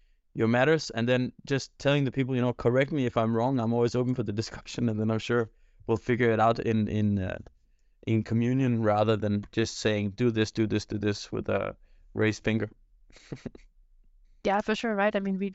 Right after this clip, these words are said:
Speaker 2: we tend to use age as such a useful shortcut for people's experience and knowledge and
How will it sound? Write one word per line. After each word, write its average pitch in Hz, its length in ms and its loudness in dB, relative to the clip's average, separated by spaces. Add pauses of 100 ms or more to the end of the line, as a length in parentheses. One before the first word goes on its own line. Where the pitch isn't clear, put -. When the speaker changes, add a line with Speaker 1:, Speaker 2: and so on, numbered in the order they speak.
Speaker 2:
we 202 80 -2
tend 202 280 -2
to 233 120 -2
use 208 320 -4
age 202 280 -2
as 202 100 -4
such - 260 -10
a 196 140 -2
useful 190 400 -8
shortcut - 640 -2 (160)
for - 240 -6
people's - 680 -8
experience 202 680 -2
and 190 140 -2
knowledge 196 600 0
and 208 80 -8